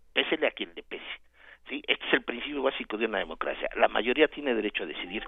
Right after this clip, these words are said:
Pero entonces, ¿qué, qué nos queda esperar de los otros?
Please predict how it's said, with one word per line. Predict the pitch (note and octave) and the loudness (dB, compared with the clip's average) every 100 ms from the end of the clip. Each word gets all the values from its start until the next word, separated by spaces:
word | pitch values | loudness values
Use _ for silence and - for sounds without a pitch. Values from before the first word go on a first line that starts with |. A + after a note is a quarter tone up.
| - - | -4 4
Pero | D3+ | 6
entonces, | - A#3+ A#3+ - | 8 8 8 6
¿qué, | A#3+ A#3+ - | 0 -2 0
qué | G#3+ | 2
nos | C4 A3+ - | 4 4 4
queda | G#3+ G#3+ | 4 4
esperar | G3+ - C#3+ D3 D3+ - - - - | 2 2 2 4 4 0 -12 -8 0
de | C3+ | 2
los | C3+ - | 2 2
otros? | - C4+ A3 A#2+ | 6 6 6 -4